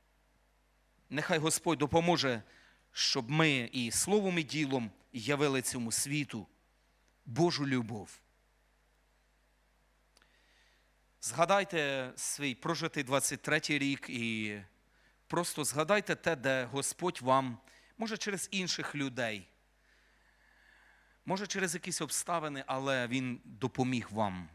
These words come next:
Він потурбувався про вас.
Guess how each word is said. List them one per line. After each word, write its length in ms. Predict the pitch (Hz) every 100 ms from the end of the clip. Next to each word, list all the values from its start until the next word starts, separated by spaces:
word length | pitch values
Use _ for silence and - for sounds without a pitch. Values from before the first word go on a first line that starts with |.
| -
Він 400 | 117 120 110 104 - _ _ _ -
потурбувався 800 | 127 - 123 127 127 123 - 110
про 200 | - 117
вас. 460 | 101 82 - -